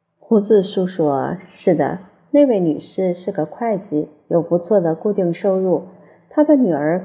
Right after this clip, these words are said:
和女儿子生活也很稳定，有体面的职业，那所房子也是自己的。”我怔了怔问：“您心目中的中产阶级是怎样的呢？”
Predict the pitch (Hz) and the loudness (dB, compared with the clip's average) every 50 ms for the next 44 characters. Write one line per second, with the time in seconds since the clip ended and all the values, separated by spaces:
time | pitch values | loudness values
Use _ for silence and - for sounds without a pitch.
0 | - - 175 185 185 185 170 160 165 185 - - 175 170 165 170 - - 175 160 | -2 -2 0 0 0 0 0 0 -2 -4 -6 -2 0 0 0 0 0 2 2 2
1 | 170 165 - - 233 226 220 220 - 156 151 156 165 185 185 185 175 165 175 170 | 2 0 -2 -4 -4 -4 -4 -2 -2 0 0 2 0 0 -2 -2 -2 -2 0 -2
2 | 143 - - - - 175 170 147 - - _ _ _ _ _ _ - 185 185 185 | -2 -4 -6 -6 -2 -2 -2 -2 -4 -8 _ _ _ _ _ _ 0 0 0 0
3 | 185 - - 185 175 196 220 208 185 160 151 - - - 143 147 156 170 170 156 | 0 -6 -4 -4 -2 -2 -2 0 -2 -2 -4 -6 -10 -12 -10 -6 -4 -2 -2 -2
4 | 143 - - _ _ _ _ _ _ - 214 214 208 208 196 180 190 170 156 156 | -2 -4 -10 _ _ _ _ _ _ -2 0 0 0 0 -2 -2 -2 -2 -2 -2
5 | 175 170 - 196 180 160 156 185 - - _ - 165 160 - - 180 185 - 220 | -4 -4 -2 -2 0 0 -2 -4 -10 -12 _ -6 -6 -4 -4 -6 -8 -6 -2 -2
6 | 214 196 208 - - - - 127 - - - - - _ _ _ _ _ _ _ | -2 -2 -2 -8 -8 -6 -6 -6 -6 -6 -10 -14 -18 _ _ _ _ _ _ _
7 | _ _ _ _ _ _ _ _ _ _ - 202 202 190 190 196 196 - 208 196 | _ _ _ _ _ _ _ _ _ _ 0 2 2 2 2 0 -4 -2 -2 -2
8 | 196 190 180 185 - 190 180 180 175 175 180 175 165 160 185 - - _ _ _ | -2 -2 -4 -4 -4 -6 -4 -4 -2 -2 -2 -2 -4 -6 -8 -12 -18 _ _ _
9 | _ _ _ _ _ - 285 247 277 294 294 - - 330 311 311 320 302 240 - | _ _ _ _ _ 0 4 4 6 6 4 2 2 4 6 8 8 8 6 4
10 | 240 240 226 214 190 180 185 185 247 247 247 254 196 170 165 - 180 175 175 175 | 2 2 2 2 2 0 0 0 0 0 0 0 0 0 0 0 -2 -2 0 0
11 | 170 165 165 - 190 185 185 180 165 165 175 190 208 233 226 196 175 160 151 147 | -2 -2 -2 -4 -6 -4 -2 -2 -2 -2 -2 -4 -4 -4 -4 -2 -2 -2 -2 -2
12 | - | -6